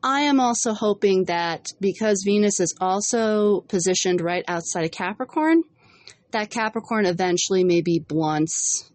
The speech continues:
this transit a little bit. You know, Capricorn having methodical, earthy, very stable energy.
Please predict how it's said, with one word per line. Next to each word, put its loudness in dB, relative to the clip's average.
this -2
transit -4
a -2
little 0
bit. 0
You 0
know, 0
Capricorn -4
having 0
methodical, -2
earthy, 0
very 2
stable 0
energy. 0